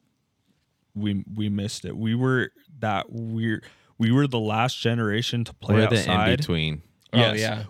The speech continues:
Speaker 1: We're
Speaker 3: Yeah.
Speaker 1: the last generation to play outside, but we are the first generation to start learning about technologically advanced.
Speaker 3: Mm-hmm, mm-hmm.
Speaker 1: You know, I
Speaker 2: If
Speaker 1: mean,
Speaker 2: that's what you wanna call an eighty, what was it, a sixty-four bit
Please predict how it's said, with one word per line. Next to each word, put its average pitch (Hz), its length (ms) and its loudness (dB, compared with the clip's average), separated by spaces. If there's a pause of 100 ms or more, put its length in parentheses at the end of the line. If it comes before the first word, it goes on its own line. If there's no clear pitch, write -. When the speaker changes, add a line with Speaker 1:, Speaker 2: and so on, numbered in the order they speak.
Speaker 1:
We're 117 100 6
Speaker 3:
Yeah. 117 60 6
Speaker 1:
the 127 100 6
last 117 340 2
generation 123 500 0
to 107 80 -4
play 117 180 0
outside, 113 420 0
but 117 140 0
we 113 120 0
are 117 120 2
the 107 100 -2
first 113 320 -2
generation 110 600 0
to 107 120 -6
start 104 300 -4
learning 104 320 -2
about 101 340 -4
technologically 104 1400 -6
advanced. 101 840 -8
Speaker 3:
Mm-hmm, 117 560 -6
mm-hmm. 117 280 -8 (380)
Speaker 1:
You 104 200 -6
know, 101 220 -8
I - 80 0
Speaker 2:
If 110 80 4
Speaker 1:
mean, 107 80 4
Speaker 2:
that's - 180 2
what 73 100 0
you 80 120 -2
wanna 78 200 0
call 78 240 -4
an 78 140 -2
eighty, 80 440 -6 (460)
what 82 100 -2
was 78 120 -6
it, 78 140 -2
a 80 60 -6
sixty-four 78 580 -6
bit 80 320 -6